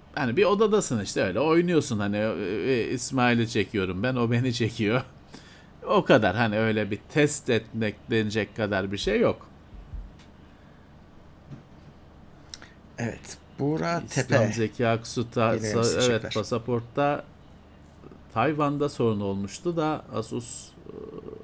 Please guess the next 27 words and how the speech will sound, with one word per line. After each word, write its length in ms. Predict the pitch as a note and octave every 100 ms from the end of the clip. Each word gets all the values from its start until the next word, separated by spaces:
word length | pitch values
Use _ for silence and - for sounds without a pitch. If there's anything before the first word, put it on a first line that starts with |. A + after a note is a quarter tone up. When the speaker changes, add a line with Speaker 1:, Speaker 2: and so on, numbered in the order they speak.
| -
Speaker 1:
<laughs> 800 | - A#2 A2+ - C#3+ - C3 -
tabii 320 | A#2+ A#2+ A#2
Tayvan'da 600 | A#2+ B2 A#2+ A#2+ A#2 B2
o 100 | B2
kadar 280 | C3 A#2+ A#2
güçlü 440 | B2+ A#2+ - F#3
ki, 200 | F#3 G#2+ - - - - - - - - -
e, 60 | C3 A2+ A#2 A2+ A#2
halletmişlerdi. 1040 | A#2+ C3 C3 B2 A#2+ A2+ - A#2+ G#2 F2 E2+ - - - - -
Şeydi 460 | - F3 G#3+ D3+
ya, 260 | G#2+ G#2+ A2+
neydi, 380 | C#3 F3 D3+ A#2+
bir, 200 | D3 - - - - - - - - - -
bir 100 | C3
hafta 360 | C#3+ C3+ - D#3+
mı, 180 | D#3
bir, 220 | B2+ C#3 B2
bir 180 | D3+
ay 120 | D3 D#3
mı 140 | D3+
ne 140 | D3+
kalmıştı 560 | D3+ C3 A2 G#2 - G#2+
benim 200 | G#2+ G#2+
pasaportun 680 | G2+ G#2+ G#2+ G#2+ G#2+ G#2+ G#2
son 280 | - A2
şeyine, 440 | G#2+ - G#2 G#2+
Speaker 2:
Hı. 60 | C#3+